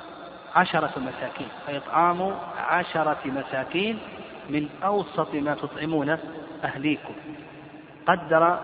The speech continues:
من يعطى. أما في زكاة الفطر فالشارع قدر المخرج المعطى،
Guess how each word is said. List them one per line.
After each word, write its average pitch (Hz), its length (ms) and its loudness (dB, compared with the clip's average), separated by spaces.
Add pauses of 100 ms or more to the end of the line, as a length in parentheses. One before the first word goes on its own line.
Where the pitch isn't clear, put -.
(260)
من 135 220 0
يعطى. 110 280 -4 (760)
أما 220 220 6
في 190 200 0
زكاة 190 380 4 (400)
الفطر 139 480 2 (640)
فالشارع 208 580 4 (500)
قدر 180 480 6 (760)
المخرج 147 480 2 (320)
المعطى، 151 540 2